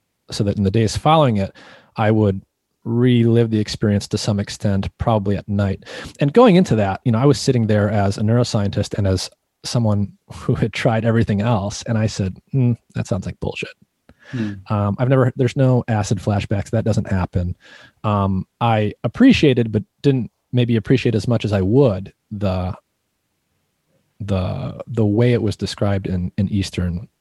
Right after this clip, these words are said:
Speaker 1: terms. Um, so I immediately came out of the first dose with my eyes closed, and there's nothing to report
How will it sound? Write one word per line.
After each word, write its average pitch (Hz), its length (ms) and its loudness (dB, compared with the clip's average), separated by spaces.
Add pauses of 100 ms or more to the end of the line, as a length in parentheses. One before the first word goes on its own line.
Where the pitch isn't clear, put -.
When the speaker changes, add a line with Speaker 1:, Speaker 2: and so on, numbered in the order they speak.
(220)
Speaker 1:
terms. - 500 -6 (520)
Um, 107 400 0
so - 120 0
I 120 60 6
immediately 156 400 4
came 127 240 -2
out 120 100 2
of 104 100 -2
the 101 80 -4
first - 360 -2
dose 98 240 0
with 104 60 -2
my 104 200 0
eyes 117 140 0
closed, - 340 -6
and 101 300 0 (800)
there's 135 180 2
nothing 190 240 2
to 113 100 0
report 104 460 0